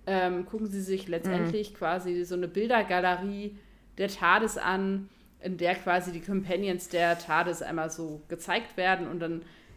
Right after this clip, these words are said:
Speaker 1: ne, wird er ein bisschen bloßgestellt, dass er eben immer diese jungen, hübschen Frauen mitnehmen würde.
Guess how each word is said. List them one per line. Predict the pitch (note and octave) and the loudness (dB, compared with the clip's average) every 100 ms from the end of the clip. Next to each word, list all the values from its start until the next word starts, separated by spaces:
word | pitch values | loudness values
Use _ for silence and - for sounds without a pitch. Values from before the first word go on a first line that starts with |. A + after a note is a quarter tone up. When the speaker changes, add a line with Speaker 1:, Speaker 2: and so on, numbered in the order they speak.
| - | -2
Speaker 1:
ne, | G#3+ A#3 F#3+ F3 | 2 2 0 -6
wird | F#3+ | -6
er | - E3+ | 0 0
ein | F#3 | 0
bisschen | F3 F3+ | -4 -6
bloßgestellt, | F3 E3+ F3+ E3 - D#3+ D#3+ D#3+ | -6 -6 -6 -8 -4 -2 -2 -4
dass | D#3 | -8
er | - D#3+ D3 | -6 -4 -4
eben | G#2 D#3+ | -6 -8
immer | - E3 D#3+ | -6 -6 -8
diese | D#3 D#3 D3+ D3+ - - | -10 -8 -8 -10 -18 -10
jungen, | F3 F3 E3+ | -2 0 0
hübschen | E3+ D#3+ - G3 | -2 -6 -6 -6
Frauen | F#3+ F#3+ F#3+ | 0 2 2
mitnehmen | - - - D3+ - | 0 -8 -12 -10 -10
würde. | C3 C#3+ | -12 -12